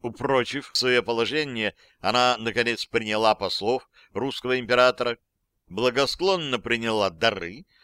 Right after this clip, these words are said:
но предложенный послами выкуп за Египет в размере тридцати тысяч гривен нашла незаслуживающим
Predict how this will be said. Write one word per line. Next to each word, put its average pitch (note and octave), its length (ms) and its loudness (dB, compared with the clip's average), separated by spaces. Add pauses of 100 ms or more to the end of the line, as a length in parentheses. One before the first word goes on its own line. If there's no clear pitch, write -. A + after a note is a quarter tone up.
(120)
но E3 200 6
предложенный D3+ 680 2
послами B2+ 500 0
выкуп A#2 500 -4
за G2+ 300 -4
Египет A2+ 600 -6 (320)
в - 80 -12
размере B2 460 0
тридцати A#2 560 -6
тысяч F#2+ 560 -4
гривен F2+ 520 -6 (340)
нашла E3+ 580 2
незаслуживающим D3 1300 -4